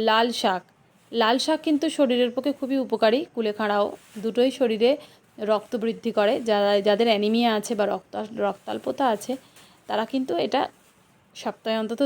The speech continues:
দুদিন হলেও খেতে পারো, খুবই উপকার দেয়। যাই হোক, আজকে আমি লাল শাকটা করব না, লাল শাকটা আমি কালকে করব। আঁটিটার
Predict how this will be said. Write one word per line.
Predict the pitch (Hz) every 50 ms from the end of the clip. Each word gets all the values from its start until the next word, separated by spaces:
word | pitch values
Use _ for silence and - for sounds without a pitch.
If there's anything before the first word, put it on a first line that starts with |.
| 220 190
দুদিন | 208 208 214 208 214
হলেও | 214 214 233 262 262
খেতে | - 240 208 -
পারো, | 202 208 214 220 285 381 - _ _ _ - - - _ _ _ - 262
খুবই | 247 262 254
উপকার | 240 190 214 202 214 208 202 190
দেয়। | 202 196 196
যাই | 202 214 226 254 247
হোক, | 320 349 -
আজকে | - 226 226 - - 247 247 247
আমি | 254 254 254 262 262
লাল | 240 220 214 202
শাকটা | 202 - 247 - - 247 240 -
করব | - 233 233 240 247 285 262
না, | 220 214 262 320 - _ _ _ _ _ _ _ - -
লাল | 220 208 208 208
শাকটা | - 247 240 - - 254 240
আমি | 233 233 262 302 - - _ _ -
কালকে | 233 214 214 208 208 233 214 208
করব। | 208 208 196 190 202 247 339 - _ _ _ _ _ _ -
আঁটিটার | 202 202 202 190 - 233 233 269 269 269 269 269 269